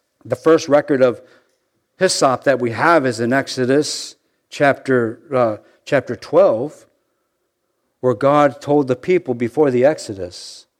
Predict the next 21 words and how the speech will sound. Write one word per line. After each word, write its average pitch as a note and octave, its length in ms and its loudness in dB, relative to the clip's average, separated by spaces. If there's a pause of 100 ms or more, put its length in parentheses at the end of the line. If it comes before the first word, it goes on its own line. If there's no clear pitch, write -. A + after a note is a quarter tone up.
that B2 100 -12
they're C#3 140 0
supposed C#3+ 340 -4
to B2 80 -4
kill D#3+ 260 2
the C3+ 80 -4
paschal C#3 480 -2
lamb, C3+ 380 0
the, A#2+ 200 -6 (120)
the A#2 60 -16
perfect D3+ 440 -6
spotless C3+ 600 -2
lamb, C3 480 -4 (580)
take D#3 200 0
some D3 240 0
of C3 140 -2
its B2 160 -6
blood D3 440 2
and C3+ 140 -4
sprinkle C#3+ 440 -2
upon B2+ 500 0